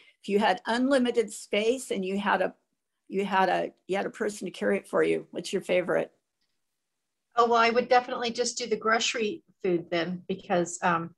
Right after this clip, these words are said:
Speaker 2: you know, I like Campbell's chicken noodle soup really a lot.
Speaker 1: <laughs> I think you're
Speaker 2: I
Speaker 1: channeling
Speaker 2: love
Speaker 1: the
Speaker 2: canned
Speaker 1: rain.
Speaker 2: tuna really a lot. I mean, there's certain things that I just really, really love.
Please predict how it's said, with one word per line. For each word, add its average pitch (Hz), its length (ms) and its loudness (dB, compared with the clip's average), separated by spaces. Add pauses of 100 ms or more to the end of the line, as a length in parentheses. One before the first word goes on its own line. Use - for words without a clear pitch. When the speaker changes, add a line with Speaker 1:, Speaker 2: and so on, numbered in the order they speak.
(340)
Speaker 2:
you 196 100 -8
know, 180 260 -2
I 190 100 6
like 214 220 2
Campbell's 196 360 -4
chicken 190 280 -4
noodle 180 200 -2
soup - 360 -4
really 185 320 -2
a 160 60 4
lot. - 400 6
Speaker 1:
<laughs> - 20 6 (1500)
I 302 80 6
think 403 180 0
you're 359 80 2
Speaker 2:
I - 40 -4
Speaker 1:
channeling 240 420 4
Speaker 2:
love 262 220 12
Speaker 1:
the - 180 2
Speaker 2:
canned 285 320 8
Speaker 1:
rain. 277 240 4
Speaker 2:
tuna 269 200 10
really 254 440 10
a 247 100 10
lot. 202 480 8
I 214 120 2
mean, 202 260 -2
there's 202 320 0
certain 226 320 2
things 208 240 -2
that 196 120 -4
I 180 120 0
just 180 240 -4
really, 185 380 0
really 175 260 0
love. 180 440 0